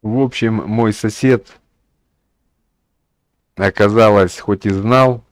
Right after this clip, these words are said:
что на евро, но почему-то играл на рус. И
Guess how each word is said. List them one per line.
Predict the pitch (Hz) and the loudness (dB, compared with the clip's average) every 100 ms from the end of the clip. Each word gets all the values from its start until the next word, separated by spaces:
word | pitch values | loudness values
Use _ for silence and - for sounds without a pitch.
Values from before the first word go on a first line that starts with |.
| _ _ | _ _
что | - - 98 | -18 -8 -4
на | 101 | 0
евро, | 101 107 101 95 92 | 2 4 4 2 0
но | 92 92 | -2 -2
почему-то | 92 - 104 113 104 98 95 | -2 -2 -4 -4 -2 0 2
играл | 101 107 98 92 | 4 4 4 2
на | 95 | 2
рус. | 107 131 - - _ _ _ _ _ _ _ _ _ _ _ _ _ | 2 2 -2 -14 _ _ _ _ _ _ _ _ _ _ _ _ _
И | 113 104 95 | 0 2 2